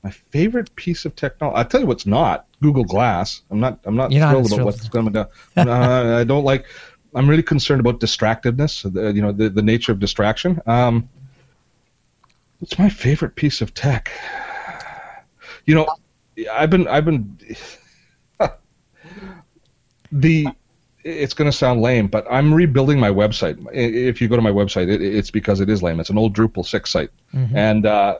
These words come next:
Speaker 1: so I've finally decided to take on a lot more of the responsibility for doing it myself 'cause I'm cheap. And, uh, I have to say the tools that the average person has access to, to build out a incredibly functional website using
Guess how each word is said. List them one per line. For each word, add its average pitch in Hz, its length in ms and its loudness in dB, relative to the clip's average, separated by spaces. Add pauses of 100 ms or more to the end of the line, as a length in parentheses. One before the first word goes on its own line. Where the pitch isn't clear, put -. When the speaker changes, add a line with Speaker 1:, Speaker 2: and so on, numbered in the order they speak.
Speaker 1:
so 120 200 -2
I've 127 320 0
finally 127 280 2
decided 110 440 -2
to 101 80 -4
take 104 240 -4
on 101 100 0
a - 20 0
lot 101 220 0
more 104 100 2
of 98 60 0
the 95 60 0
responsibility 95 580 -2
for 87 120 -12
doing 92 180 -2
it 82 40 -6
myself 85 360 -4
'cause 90 140 -4
I'm 85 220 -4 (240)
cheap. - 280 -6 (360)
And, 107 340 2
uh, 104 340 0 (800)
I 151 100 2
have 233 200 2
to 123 80 -2
say 139 240 0
the 98 140 -2
tools 208 580 0
that 127 440 0 (160)
the 113 240 0
average 139 400 0
person 147 300 -2
has 123 180 0
access 110 500 -2
to, 71 320 -8 (160)
to 107 80 -2
build 127 360 0
out 101 360 0
a 92 380 0 (320)
incredibly 120 880 0
functional 101 520 -4
website 98 440 -2 (440)
using 101 480 0